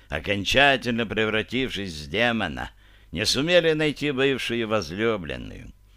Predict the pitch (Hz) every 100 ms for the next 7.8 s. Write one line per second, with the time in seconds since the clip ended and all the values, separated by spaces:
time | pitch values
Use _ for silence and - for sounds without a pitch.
0 | - - 76 113 117 110 110 - - -
1 | - 101 98 123 113 - 110 117 113 120
2 | 120 85 69 64 69 90 117 143 156 156
3 | 123 156 104 123 156 165 120 90 90 87
4 | - - 120 107 71 57 55 - - -
5 | - 80 107 123 117 113 110 107 110 110
6 | 104 104 110 113 92 - 117 120 107 92
7 | 98 90 107 98 123 101 62